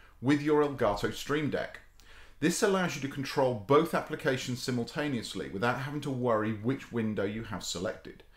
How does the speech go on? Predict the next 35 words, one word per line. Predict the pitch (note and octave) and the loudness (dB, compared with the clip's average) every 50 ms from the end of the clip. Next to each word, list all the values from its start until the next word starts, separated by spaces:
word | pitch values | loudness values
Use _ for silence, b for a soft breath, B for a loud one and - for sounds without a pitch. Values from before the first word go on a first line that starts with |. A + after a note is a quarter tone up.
| B B B B B B | B B B B B B
Now, | - C3+ | -2 2
this | C#3+ G3 G3+ - | 2 2 2 0
is | E3+ D#3 C3 | -2 -4 -2
really | A#2+ C#3+ E3+ F3+ F3 D#3 | 0 2 2 4 4 2
important | C#3 B2+ - - D3 C#3 A#2+ D#2 G2+ | 0 -2 -2 -2 -2 -2 -2 -2 -2
when | A2 G#2+ | -4 -4
you | G#2+ G#2+ | -4 -4
get | G2 G#2 A2+ - - | -2 -2 -2 -2 0
into | A2+ A2 - A#2+ | -4 -6 -6 -6
something | G#2+ - - F#2+ - - G2 | -6 -6 -6 -6 -4 -4 -4
like | G2+ G2 F#2+ | -4 -4 -4
a | G2 F#2 | -4 -4
Zoom | F2+ A#2+ B2+ C3+ C3+ B2+ | 0 0 0 0 0 -2
call | B2+ - - D#2 D#2 | -4 -6 -6 -6 -4
where | D#2+ E2 F#2 | -4 -4 -2
you've | G2 A2+ | -2 -2
actually | A2+ - - A2 | -4 -4 -6 -6
got | F2+ G#2+ | -4 -2
multiple | G#2+ A2+ A#2+ B2 C3+ C3+ - - G#2+ G#2+ | 0 2 2 2 0 -2 -6 -8 -8 -6
windows | G2 F#2 F2+ F2 F2+ G2 G2 - | -4 -4 -2 -2 -2 -4 -4 -4
that | - | -6
you | - F#2 | -6 -4
need | F#2+ F2+ E2 D#2 | -4 -4 -4 -6
to | - - | -8 -8
manage. | E2+ F#2+ F#2+ F2 B1+ - - - B B B B B B | -6 -6 -6 -6 -8 -12 -14 -18 B B B B B B
Having | B - C3 C#3+ D#3 E3+ E3 | B -2 0 0 0 0 0
the | D#3+ D3 | -2 -2
Stream | - - - D3+ D3+ D#3 D3+ C3+ | -4 -4 -2 -2 -2 0 0 0
Deck | A2 F#2+ F#2 - - | -2 -2 -2 -4 -4
allows | G#2 F#2+ G#2 G#2 G#2+ A2 G#2 - - | -4 -2 -2 -2 -2 -2 -4 -4 -6
you | G#2+ | -8
to | F#2+ | -8
control | - - G2 F#2+ - - - C3 B2 B2+ C3 B2 | -8 -8 -10 -10 -8 -6 -2 0 0 2 2 0
it | A#2 A2 | 0 0
all | G2+ F#2+ F#2+ F#2+ F#2+ F#2 | 0 0 0 0 -2 -2